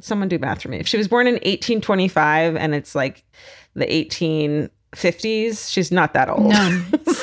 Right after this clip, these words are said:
Speaker 1: So it's like
Speaker 2: <laughs> She's in her late thirties. <laughs>
Speaker 1: Yeah.
Speaker 2: She's been stressing about fencing and s-, reselling stolen shit. So it's been aging her
Speaker 1: Right.
Speaker 2: face and hair.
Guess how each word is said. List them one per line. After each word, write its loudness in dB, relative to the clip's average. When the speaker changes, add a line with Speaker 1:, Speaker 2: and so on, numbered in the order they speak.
Speaker 1:
So 2
it's 0
like 2
Speaker 2:
<laughs> -
She's -2
in 4
her 4
late 4
thirties. 2
<laughs> 4
Speaker 1:
Yeah. 4
Speaker 2:
She's -2
been 2
stressing 2
about 2
fencing 2
and 4
s-, -2
reselling 4
stolen 4
shit. 2
So 4
it's 0
been 2
aging 4
her 6
Speaker 1:
Right. 6
Speaker 2:
face 4
and 4
hair. 0